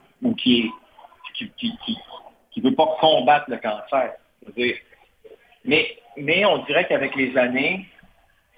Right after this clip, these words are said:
on a amené ça à un autre niveau, euh,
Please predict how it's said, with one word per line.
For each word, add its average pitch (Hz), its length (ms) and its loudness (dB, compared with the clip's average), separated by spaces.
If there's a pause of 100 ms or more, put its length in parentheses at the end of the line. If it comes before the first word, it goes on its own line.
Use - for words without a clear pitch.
(400)
on 123 160 2
a 143 60 6
amené 147 300 2
ça 180 120 4
à 135 280 4
un 131 120 2
autre 143 240 -2
niveau, 131 400 0 (680)
euh, 117 480 6